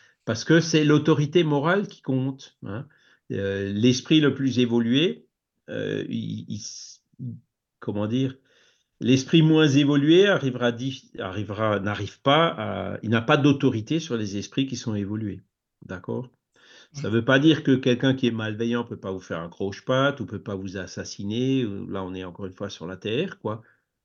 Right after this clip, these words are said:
Speaker 1: Donc, dans la, dans la terre, on voit bien ce genre de choses, mais, euh, jeter un sort ou, ou, ou faire de la magie noire pour essayer de porter du tort à quelqu'un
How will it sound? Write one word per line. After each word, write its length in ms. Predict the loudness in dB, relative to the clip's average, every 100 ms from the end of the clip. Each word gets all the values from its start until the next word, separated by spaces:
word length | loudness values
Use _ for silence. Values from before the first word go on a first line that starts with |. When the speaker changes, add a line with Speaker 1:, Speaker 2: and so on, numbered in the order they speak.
| _
Speaker 1:
Donc, 220 | -10 -8
dans 140 | -4 -4
la, 100 | -4
dans 160 | -4
la 140 | -6 -4
terre, 340 | 2 4 4
on 80 | 0
voit 220 | -6 -8
bien 200 | -4 -6
ce 140 | -6 -6
genre 200 | -8 -8
de 80 | -12
choses, 600 | -10 -6 -6 -6 -10 -12 _ _ _ _
mais, 480 | 2 4 4 2 -6 _
euh, 540 | -6 -2 -2 -2 -4 -6
jeter 480 | -8 2 4 4 4
un 120 | 4
sort 540 | 2 4 6 6 4 0
ou, 400 | -6 -4 -6 -8 -14 _ _ _ _
ou, 300 | -8 -4 -4
ou 80 | -6
faire 260 | 2 2 4
de 80 |
la 140 | 4 4
magie 320 | 2 0 0
noire 260 | 0 -2 -4
pour 160 | -8
essayer 240 | -8 -8 -6
de 120 | -6
porter 400 | -6 -8 -6 -8
du 180 | -8 0
tort 300 | 2 4 0
à 80 |
quelqu'un 640 | -6 -6 -6 -2 -2 -2